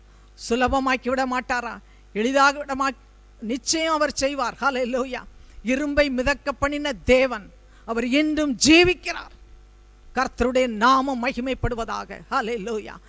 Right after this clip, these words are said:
ஹல்லேலூயா. இந்த வார்த்தையை, இந்த வேதத்துள்ள வார்த்தையை அப்படியே எழுத்தின்படி நீங்களும் நானும் இந்த காலை வேளையில விசுவாசிப்போமானால்,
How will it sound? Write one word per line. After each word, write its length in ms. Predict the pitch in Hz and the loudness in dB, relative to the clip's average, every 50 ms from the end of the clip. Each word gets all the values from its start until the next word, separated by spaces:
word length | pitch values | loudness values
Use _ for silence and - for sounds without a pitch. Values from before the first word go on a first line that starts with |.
| - - - - - | -20 -20 -18 -2 4
ஹல்லேலூயா. 680 | 240 277 269 262 277 277 262 180 240 294 294 262 269 208 214 - - - - | 4 4 6 6 2 2 2 0 -2 -2 -2 -6 -12 -12 -12 -16 -18 -16 -8
இந்த 160 | 240 254 254 | 0 0 2
வார்த்தையை, 680 | 240 247 262 285 294 - - 302 294 294 277 247 - - - - - - - | 2 4 2 2 2 0 -2 -6 -4 -4 -4 -8 -8 -16 -20 -20 -20 -20 -12
இந்த 180 | - 214 240 240 | -6 -4 -2 2
வேதத்துள்ள 600 | 240 277 269 294 294 269 - 285 294 294 302 269 | 4 4 4 4 2 0 -2 -6 -2 -2 -2 -2
வார்த்தையை 580 | 220 233 277 294 - - 294 302 285 254 - - - - - | 0 0 -2 -2 -2 -8 -10 -10 -10 -10 -14 -16 -20 -20 -6
அப்படியே 680 | 196 226 240 - - - 302 302 311 311 311 311 311 269 | -6 -6 -6 -6 4 4 4 4 6 4 4 4 4 6
எழுத்தின்படி 840 | 262 269 302 320 277 - - 330 320 311 240 302 311 320 294 262 240 - - - - | 4 4 4 4 -2 -4 -6 -6 -6 0 0 0 0 0 -4 -12 -16 -18 -20 -20 -10
நீங்களும் 500 | 214 247 277 311 320 294 302 311 302 294 | -4 -2 -2 -2 0 2 2 2 2 4
நானும் 400 | 277 277 285 302 302 302 302 269 | 4 4 6 4 4 2 -4 -6
இந்த 160 | 254 247 277 | -4 -6 -6
காலை 420 | - - 269 302 302 302 302 311 294 | -2 0 2 2 4 4 4 4 4
வேளையில 380 | 277 294 302 294 302 311 302 285 | 4 4 4 4 2 2 0 0
விசுவாசிப்போமானால், 1160 | 302 320 - - 262 294 320 311 - 311 302 - 302 320 302 269 277 285 269 240 220 - | 0 -2 -4 -2 0 2 0 0 0 -4 -6 0 0 0 2 2 2 0 0 -2 -12 -16